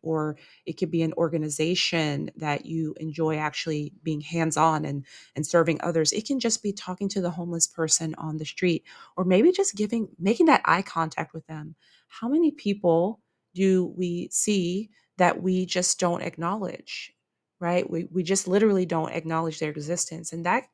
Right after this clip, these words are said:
I imagine, can be very soul crushing. So sometimes you just l-, looking that person in the eye, and maybe they're asking you for money, or maybe they're asking you for something and you,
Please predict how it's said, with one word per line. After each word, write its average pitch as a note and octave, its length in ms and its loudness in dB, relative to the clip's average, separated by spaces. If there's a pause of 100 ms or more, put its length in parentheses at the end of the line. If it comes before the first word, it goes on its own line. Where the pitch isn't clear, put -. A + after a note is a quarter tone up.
I F#3 100 2
imagine, F3+ 600 0
can E3+ 220 -4
be F3+ 100 -2
very F#3+ 520 2 (640)
soul F#3 340 2
crushing. - 640 -6 (320)
So G3+ 160 0
sometimes B3 520 2
you F#3+ 160 0
just A3 280 -4
l-, E3 160 -12 (100)
looking A3 380 -4
that A#3 200 0
person G3 300 -2
in F3+ 60 -6
the F3 180 -8
eye, E3 200 -4
and D#3 140 -4
maybe F#3+ 220 0
they're G#3 220 0
asking E3+ 380 -2
you E3 120 -4
for - 160 -14
money, D#3 460 -6 (360)
or D#3 80 -12
maybe F#3 260 2
they're G3+ 200 2
asking D#3+ 320 -4
you D#3+ 60 -2
for E3 100 -10
something D#3 320 -6
and D#3+ 100 -4
you, D#3+ 140 -8